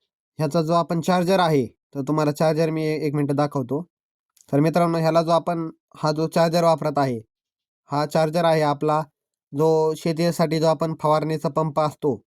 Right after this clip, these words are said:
त्याचा जो चार्जर आहे, तो चार्जर या ठिकाणी तुम्ही वापरू शकता. हा चार्जर काय करा-, काय करायचं आहे आपल्याला की डायरेक्ट कनेक्ट करून द्यायचा आहे. या ठिकाणी तुम्ही जसं,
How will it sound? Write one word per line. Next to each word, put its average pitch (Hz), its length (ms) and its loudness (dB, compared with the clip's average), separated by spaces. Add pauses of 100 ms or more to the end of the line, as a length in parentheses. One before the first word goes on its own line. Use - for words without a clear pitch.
(160)
त्याचा 151 200 0
जो 165 140 2
चार्जर 160 340 0
आहे, 131 260 0
तो - 360 -6
चार्जर 160 380 2
या 156 160 0
ठिकाणी 147 380 0
तुम्ही 156 200 -2
वापरू 160 280 2
शकता. 143 360 -4 (580)
हा 160 100 0
चार्जर 175 360 2
काय 185 180 0
करा-, 170 540 -2
काय 170 180 2
करायचं 165 320 0
आहे 151 80 4
आपल्याला 151 260 0
की 156 140 -6
डायरेक्ट 160 400 0
कनेक्ट 170 320 0
करून 156 240 0
द्यायचा 143 260 0
आहे. 104 140 -2 (520)
या 147 100 -2
ठिकाणी 151 340 -2
तुम्ही 156 280 -2
जसं, 160 460 2